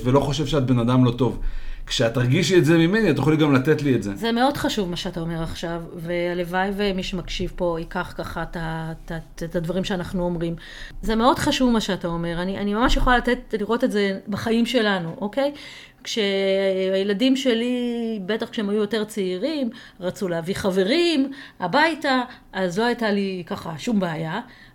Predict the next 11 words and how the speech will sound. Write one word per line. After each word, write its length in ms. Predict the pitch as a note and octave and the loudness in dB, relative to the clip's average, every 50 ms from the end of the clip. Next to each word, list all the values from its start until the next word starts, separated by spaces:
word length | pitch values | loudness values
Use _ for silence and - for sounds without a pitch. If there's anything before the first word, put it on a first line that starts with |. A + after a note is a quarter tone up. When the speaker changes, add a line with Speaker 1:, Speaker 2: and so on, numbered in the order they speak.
| - G3 | -8 -6
Speaker 2:
לעומת 340 | G3 G#3+ A#3+ B4 C5 C5 | -2 0 0 0 0 0
זה, 200 | - D#4+ D#4 D#4+ D#4+ D#4+ - - - - _ _ - - _ _ _ _ _ _ _ _ - | 0 0 -2 -2 -2 -4 -10 -20 -20 -20 _ _ -20 -20 _ _ _ _ _ _ _ _ -4
כשהבן 380 | - - E4 D#4 C#4 F4 F#4+ F4+ | 0 2 2 4 4 2 0 0
שלך 120 | G4 D4+ D#4+ | 0 0 -2
ביקש 280 | C4 C#4 C#4+ C#4+ C4+ C4+ | -2 0 0 0 0 2
להביא 200 | C#4 B3 B3 B3+ | 0 0 0 0
חברים 340 | B3+ B3+ A3 A#3 A3+ A#3+ A#3+ | -2 -2 -4 -4 -4 -4 -4
הביתה, 460 | A3+ F#3 F3+ F3 F3+ F3 - F#3+ F#3+ G3+ - - - - - _ _ _ _ _ - | -2 -2 -2 -2 -4 -4 -4 -4 -4 -4 -8 -14 -20 -20 -20 _ _ _ _ _ -4
הייתה 180 | A#3 - G4+ | -2 2 4
לי 120 | A#4 A4 A4+ C5 | 4 4 4 2
התנגדות 600 | B4 A4 G#4 F4 - G4 A4 A4+ G#4 - - - | 2 0 0 4 4 4 4 4 2 0 -6 -18